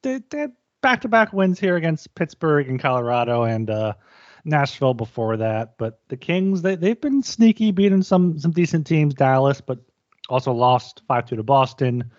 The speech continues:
uh, last night, lost to the Flyers. So if I do bet this game, it, it will be Vegas probably in regulation or, or puck line to get some more value. Or this would be a spot where I, I look for a, uh, a live bet. I, I could see the Kings going out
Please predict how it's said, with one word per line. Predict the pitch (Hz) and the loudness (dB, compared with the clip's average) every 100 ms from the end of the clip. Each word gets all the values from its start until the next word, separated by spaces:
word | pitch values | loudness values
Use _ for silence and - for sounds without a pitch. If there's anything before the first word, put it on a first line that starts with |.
| _ _ _ _ | _ _ _ _
uh, | 113 104 | -10 -4
last | 131 143 143 - | 0 0 -2 -2
night, | 135 135 | 0 0
lost | 113 107 - | -4 -10 -12
to | |
the | 92 | -18
Flyers. | 95 131 123 123 120 120 120 | -10 -2 0 2 0 -4 -8
So | - 113 110 107 _ _ _ _ _ _ _ _ _ _ _ _ _ 202 | -6 -2 -2 -6 _ _ _ _ _ _ _ _ _ _ _ _ _ -6
if | - | 2
I | 220 | 2
do | 170 233 | 2 -2
bet | 220 220 | -2 -2
this | 226 | -2
game, | - 208 196 | 0 0 2
it, | 165 | 2
it | |
will | 160 170 | 2 2
be | 160 160 | 2 2
Vegas | 151 147 147 - | 4 2 0 -2
probably | - 139 139 143 131 139 135 | 0 2 2 -2 -2 0 0
in | 127 | -2
regulation | 127 127 127 131 127 143 120 | -2 -2 -2 0 -2 -2 -2
or, | 123 | -2
or | 131 | -2
puck | - 139 - | 0 0 2
line | 131 127 120 | 0 0 -2
to | 123 | -6
get | 123 - | -10 -10
some | 120 | -8
more | 113 110 | -4 -2
value. | 113 120 120 120 | 0 0 0 -2
Or | 120 131 | -2 -4
this | - | -4
would | - | -2
be | 294 | -4
a | |
spot | - 277 196 | 0 -2 0
where | 185 190 | 2 2
I, | - | 2
I | 165 | 0
look | 165 - | 0 -6
for | - 165 156 | -6 -2 0
a, | 151 | 0
uh, | 147 147 151 | 0 0 0
a | 139 | -2
live | 127 135 127 131 | 0 -2 -4 0
bet. | 131 131 _ | 0 0 _
I, | - 127 | -14 -4
I | 131 | -4
could | 131 | -2
see | 131 | -2
the | 123 | -4
Kings | - 131 123 | 0 2 2
going | 113 120 120 | 0 -2 0
out | 120 120 120 | 0 -2 -4